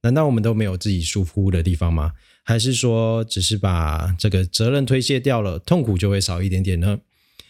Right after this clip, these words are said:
我觉得反而这个时候我们更需要，也更有时间可以检讨一下，也不是说检讨这么严重啦，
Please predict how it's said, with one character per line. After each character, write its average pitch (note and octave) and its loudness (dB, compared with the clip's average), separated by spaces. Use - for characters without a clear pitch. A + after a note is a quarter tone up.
我 A#2+ 4
觉 C#3+ 2
得 F3 0
反 A#2 -2
而 A2+ 0
这 C3 0
个 C3+ 0
时 G#2 -2
候 F2 -2
我 G#2 0
们 G2 2
更 C3+ 0
需 A2+ -2
要， G#2+ -2
也 G#2 2
更 E3+ 0
有 C3+ 0
时 G2+ -4
间 A#2 -2
可 G#2+ -2
以 F2+ -2
检 G2+ 0
讨 F2+ -2
一 E2 -2
下， F2+ -2
也 A#2+ 0
不 C3 2
是 D#3+ 2
说 D#3 0
检 A2+ -2
讨 F#2+ -4
这 F#2+ -2
么 G#2 2
严 E2+ -2
重 F#2+ 0
啦， B1 -8